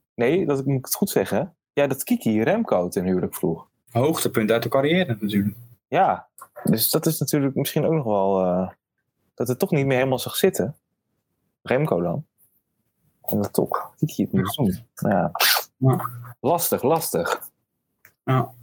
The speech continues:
Speaker 2: Nou, weet je, weet je wat het is? Kijk, als wij, ik bedoel, ik, als, als je een vriendin hebt of een vrouw, of als je naar je werk gaat, dan heb je even een momentje voor jezelf, toch? Dat,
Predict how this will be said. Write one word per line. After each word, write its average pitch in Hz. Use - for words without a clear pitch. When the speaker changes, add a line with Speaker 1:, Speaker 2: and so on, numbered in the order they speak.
Speaker 2:
Nou, 110
weet 143
je, -
weet 175
je 156
wat 160
het -
is? 175
Kijk, 123
als 135
wij, 165
ik 123
bedoel, 127
ik, 85
als, 123
als 127
je 139
een 127
vriendin 123
hebt 143
of 110
een 101
vrouw, 131
of 110
als 139
je 156
naar 143
je 135
werk 156
gaat, 160
dan 147
heb 143
je -
even -
een 147
momentje 139
voor 127
jezelf, 120
toch? 226
Dat, -